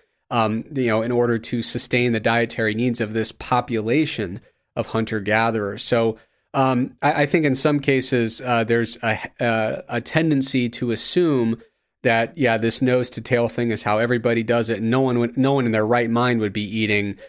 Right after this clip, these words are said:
vegetation, whether it's sea vegetation or, or terrestrial vegetation. Sea, when I say sea vegetation, I mean, you know, algae, seaweed, things like that. Um, so I, I just wanted to highlight a, in a, uh,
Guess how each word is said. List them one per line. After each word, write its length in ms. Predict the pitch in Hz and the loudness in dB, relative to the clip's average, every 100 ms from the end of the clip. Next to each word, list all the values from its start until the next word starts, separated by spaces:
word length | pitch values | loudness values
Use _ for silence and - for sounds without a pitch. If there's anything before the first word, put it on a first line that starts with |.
| _ - | _ -4
vegetation, 800 | 120 117 110 - 123 120 113 110 | -2 -2 -4 -2 0 0 -2 -2
whether 280 | 110 107 | -2 0
it's 260 | 101 98 - - | -2 -4 -8 -8
sea 280 | - - 135 | -4 0 2
vegetation 720 | 117 113 110 127 113 107 107 | 2 -2 -2 -2 -2 -2 -4
or, 120 | 104 95 | -4 -4
or 140 | 101 | -8
terrestrial 640 | - 110 117 - 123 107 | -6 -2 -2 -2 -2 -2
vegetation. 640 | 107 104 104 110 101 - 107 | -2 -4 -6 -4 -4 -4 -4
Sea, 340 | - 135 120 - | 0 0 0 -2
when 220 | 147 113 | 0 0
I 40 | |
say 220 | 113 117 | 0 -2
sea 220 | 104 - 117 | -2 -4 -4
vegetation, 600 | 104 101 - 104 - 104 | -4 -6 -6 -6 -4 -6
I 40 | |
mean, 260 | 104 101 101 _ _ - | -4 -4 -8 _ _ -6
you 100 | 101 | -6
know, 100 | 98 | 0
algae, 480 | 113 107 101 104 104 | 0 2 -2 -6 -8
seaweed, 520 | - 113 104 104 95 | -6 -4 -4 -6 -6
things 260 | 107 101 | -6 -6
like 200 | 98 95 | -8 -8
that. 420 | - 107 104 - - - _ - | -2 0 -2 -6 -20 -20 _ -2
Um, 340 | 127 117 127 - | 2 2 -2 -4
so 120 | - | 2
I, 140 | 233 240 | 2 2
I 40 | |
just 180 | 226 185 | 2 2
wanted 140 | 190 | 2
to 80 | 147 | 2
highlight 400 | 135 139 131 117 | 2 2 2 2
a, 60 | 120 | 2
in 120 | 131 | 2
a, 240 | 135 123 135 | 0 0 0
uh, 200 | 117 | 0